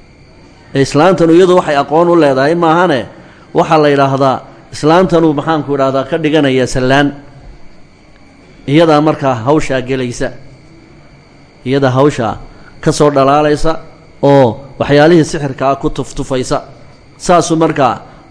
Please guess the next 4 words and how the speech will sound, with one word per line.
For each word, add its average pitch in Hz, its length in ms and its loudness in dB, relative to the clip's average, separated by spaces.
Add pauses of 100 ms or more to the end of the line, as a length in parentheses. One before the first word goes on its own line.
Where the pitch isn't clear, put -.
(100)
ee, 131 420 -2
kula 160 200 2
shaqaysanaya. 127 760 -4 (1400)
Ee, 131 360 2